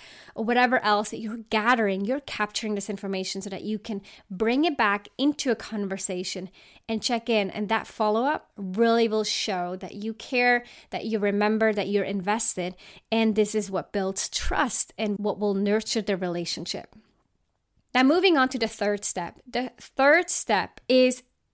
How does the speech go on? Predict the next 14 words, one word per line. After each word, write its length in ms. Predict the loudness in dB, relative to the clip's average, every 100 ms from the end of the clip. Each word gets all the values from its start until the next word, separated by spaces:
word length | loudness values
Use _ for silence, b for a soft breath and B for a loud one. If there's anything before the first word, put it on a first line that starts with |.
| _
actually 380 | 2 4 2 0
something 360 | 2 0 0 -4
you 140 | -2
shouldn't 640 | -2 -2 0 0 -2 -8
do. 240 | -8 -10 -14 B B B B
The 120 | -6 -6
third 420 | -2 2 2 2
step 360 | 2 2 2
is 200 | -2 -2
about 300 | -2 -2 -2
avoiding 680 | -4 -2 2 4 2 0 -2
gossiping 640 | 0 0 2 -2 -2 -2 -2
and 280 | -4 -6 -8
complaining. 840 | -12 -12 -10 -8 -8 -8 -10 -14